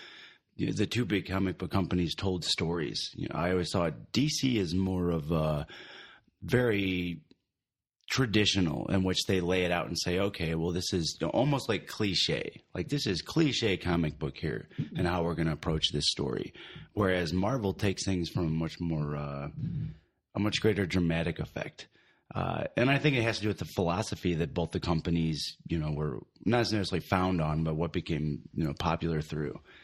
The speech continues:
Uh, you know, if you look back at, at, at all the original D C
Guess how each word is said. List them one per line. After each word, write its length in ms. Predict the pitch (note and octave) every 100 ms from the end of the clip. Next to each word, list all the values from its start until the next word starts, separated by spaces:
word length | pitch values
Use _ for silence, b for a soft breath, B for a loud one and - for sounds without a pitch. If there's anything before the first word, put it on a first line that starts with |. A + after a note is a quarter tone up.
| B B
Uh, 440 | - E2+ D#2 - - - _
you 80 | -
know, 80 | F2
if 100 | D#2+
you 120 | F#2
look 180 | G2 -
back 300 | F#2 F#2 F2+
at, 220 | E2 D2+ - _ _ -
at, 260 | D2 -
at 120 | F2
all 180 | F2+ F#2+
the 140 | F2 E2+
original 420 | F2 F#2 F#2 D#2+
D 240 | - F2+
C 220 | D#2+ F2